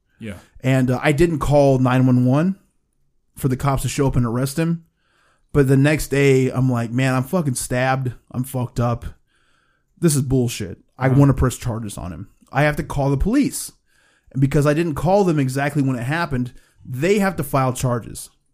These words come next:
Speaker 2: Then, then that goes through the, uh, the prosecuting attorney.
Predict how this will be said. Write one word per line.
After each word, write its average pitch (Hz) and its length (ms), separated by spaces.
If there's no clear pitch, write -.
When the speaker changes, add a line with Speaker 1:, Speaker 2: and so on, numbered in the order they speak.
Speaker 2:
Then, 139 180
then 151 120
that 196 180
goes 190 240
through 175 160
the, 139 260
uh, 139 100
the 120 100
prosecuting 143 600
attorney. 104 520